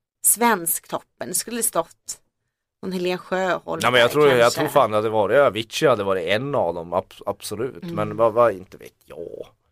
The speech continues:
Speaker 2: Tommy Körberg. <laughs>
Speaker 1: Tommy, ja.
Speaker 2: Hasse Andersson. Hasse Kvinna
Speaker 1: Kvinna
Speaker 2: buskar,
Speaker 1: buskar.
Speaker 2: guld och gröna skogar. Vad så där.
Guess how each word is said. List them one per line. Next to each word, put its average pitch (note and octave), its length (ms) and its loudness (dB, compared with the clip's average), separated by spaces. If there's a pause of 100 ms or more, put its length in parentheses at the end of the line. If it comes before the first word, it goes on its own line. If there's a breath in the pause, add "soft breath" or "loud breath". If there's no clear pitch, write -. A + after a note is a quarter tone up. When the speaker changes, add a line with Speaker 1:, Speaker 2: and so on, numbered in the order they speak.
(160)
Speaker 2:
Tommy G#2 260 -8
Körberg. G2+ 480 -2 (380)
<laughs> - 480 -14
Speaker 1:
Tommy, E3 340 -10
ja. D#3 80 -6
Speaker 2:
Hasse D#3+ 360 4
Andersson. A#2+ 640 0
Hasse D#3 280 2
Kvinna D3+ 260 2
Speaker 1:
Kvinna C#3+ 100 2
Speaker 2:
buskar, C#3 360 4
Speaker 1:
buskar. C#3 560 2
Speaker 2:
guld E3 260 6
och D#3 60 4
gröna C#3+ 260 6
skogar. C3+ 600 4
Vad A2+ 120 0
så A2 120 0
där. G#3 120 2